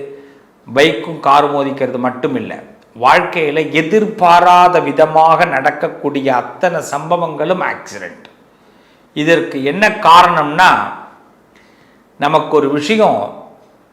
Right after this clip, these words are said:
அலாட் கொடுப்பாங்க, ஆனா நம்ம அந்த அலாட்டை புரிஞ்சிக்க முடியாத இடத்துல இருப்போம். இந்த சனி பகவான் அந்த அலாட்டை புரிய வைப்பார். என் உறவுகளே,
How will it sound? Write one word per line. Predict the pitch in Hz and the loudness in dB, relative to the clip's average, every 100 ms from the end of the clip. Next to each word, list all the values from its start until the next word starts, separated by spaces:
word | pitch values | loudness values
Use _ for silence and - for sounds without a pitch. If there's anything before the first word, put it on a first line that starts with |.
| _ _ - | _ _ 0
அலாட் | 151 196 202 - | 4 6 4 2
கொடுப்பாங்க, | 151 127 113 107 90 80 - - _ _ _ _ _ _ _ - | 0 0 -2 -4 -4 -12 -16 -20 _ _ _ _ _ _ _ -6
ஆனா | 131 151 160 | -2 2 2
நம்ம | 147 139 | 0 -2
அந்த | 127 117 127 | -2 -2 0
அலாட்டை | 170 170 147 139 | 2 2 0 -6
புரிஞ்சிக்க | 170 185 175 175 - 143 | -4 -4 -4 -6 -6 -4
முடியாத | 139 156 170 165 170 151 139 | -4 0 4 4 4 2 0
இடத்துல | 139 - 131 101 | -2 -4 -4 -4
இருப்போம். | 90 85 78 - _ _ _ _ _ _ _ _ _ _ _ _ _ _ | -10 -14 -16 -20 _ _ _ _ _ _ _ _ _ _ _ _ _ _
இந்த | 135 131 131 | -8 -6 -2
சனி | 175 220 233 | 0 0 2
பகவான் | 214 185 180 165 147 | 2 4 2 2 0
அந்த | 135 139 | 0 4
அலாட்டை | 180 202 170 160 - | 4 4 2 -6 0
புரிய | 226 226 220 143 | 0 4 4 4
வைப்பார். | 90 - 85 - - - - _ _ _ _ _ _ _ _ _ _ | 0 -4 -8 -8 -16 -20 -20 _ _ _ _ _ _ _ _ _ _
என் | 120 120 113 | -8 -6 -4
உறவுகளே, | 120 135 123 120 120 | -2 -2 -4 -6 -2